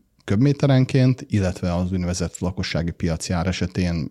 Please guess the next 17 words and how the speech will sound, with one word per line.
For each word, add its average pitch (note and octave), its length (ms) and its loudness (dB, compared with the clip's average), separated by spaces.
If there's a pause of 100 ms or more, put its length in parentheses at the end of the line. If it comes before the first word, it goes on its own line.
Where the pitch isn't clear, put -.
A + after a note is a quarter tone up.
(120)
hétszázhetven E2+ 1000 -4
valamennyi, E2+ 400 -2
nem F#2 120 0
tudom F2+ 200 -4
pontosan F#2 320 -2
az F#2 140 -2
összeget, A2+ 540 2 (720)
de B2 80 2
a B2 40 4
lényeg A#2 260 4
az, A2+ 160 0
hogy A2 140 2
ez G#2+ 100 4
megoszlik G2+ 720 2
egy F#2 120 -2
rendszerhasználati A2 920 2
díjra, G2+ 380 4